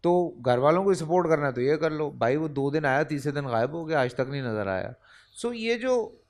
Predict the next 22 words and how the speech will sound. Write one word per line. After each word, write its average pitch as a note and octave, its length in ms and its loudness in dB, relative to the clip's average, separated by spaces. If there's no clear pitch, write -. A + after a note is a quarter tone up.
इस E3+ 240 -4
तरह A3+ 220 6
के G#3+ 120 4
लोग D#3+ 340 2
हैं C3+ 540 -2
जो, D3 440 0
अ, B2+ 100 4
ये B2+ 260 0
भीख A#2+ 460 -4
मांग B2 300 0
रहे A#2 120 2
हैं, A2+ 320 -4
अ, - 760 0
परेशान C3 600 -2
कर B2+ 160 2
रहे A#2 160 -2
हैं, A#2 140 -2
और B2 180 -2
ये C#3 120 0
इन्होंने C#3+ 300 -2
कहा D3 200 8
कि D3+ 260 2